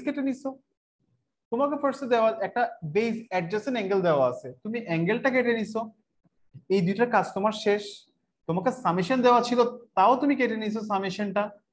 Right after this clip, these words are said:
তোমার তিনটা জিনিসই তুমি ইউজ করে ফেলছো। ওকে, তো এখন তুমি কি করবা? তোমার ধরো যে একটা তুমি পাবজি গেমে আছো, তোমার তিনটা জিনিসই তুমি ধরো যে শেষ করে ফেলছো। ঠিক আছে, তোমাকে তিনটা জিনিস দেওয়া ছিল, তিনোটাই শেষ। এখন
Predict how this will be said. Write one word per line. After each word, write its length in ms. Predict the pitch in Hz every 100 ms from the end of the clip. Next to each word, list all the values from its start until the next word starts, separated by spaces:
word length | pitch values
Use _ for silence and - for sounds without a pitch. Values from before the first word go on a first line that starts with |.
| _ _ _ _ _ _ _
তোমার 180 | 175 214 180 -
তিনটা 200 | 190 190 190
জিনিসই 260 | 196 220 269
তুমি 120 | 233
ইউজ 160 | 190 175 -
করে 120 | 170 156
ফেলছো। 300 | 131 - 110 - _ _ _ _ -
ওকে, 200 | 151 262 143 - - _ _ _ _ _
তো 60 | 175
এখন 140 | 170 226
তুমি 120 | 240 247
কি 60 | 247 226
করবা? 200 | 208 269 277
তোমার 180 | 202 202 185
ধরো 160 | 196 196
যে 40 | 202
একটা 120 | 202 202
তুমি 140 | 202 202 175 165
পাবজি 260 | 160 156 196 175
গেমে 220 | 180 202 202
আছো, 120 | 240 214
তোমার 140 | 190 190
তিনটা 220 | 180 175 185
জিনিসই 240 | 180 185 185
তুমি 120 | 180 170
ধরো 140 | 165 165
যে 80 | 165 170 _ _ _ -
শেষ 120 | 190 -
করে 140 | 170 156
ফেলছো। 260 | 139 - 113 - _ _ _ _
ঠিক 120 | 190 262
আছে, 160 | 269 160 - -
তোমাকে 200 | 170 196 196
তিনটা 160 | 196 233
জিনিস 120 | 254 247
দেওয়া 160 | 240 240
ছিল, 100 | 254 233
তিনোটাই 300 | 208 208 208 160
শেষ। 120 | 131 - _ _
এখন 120 | 160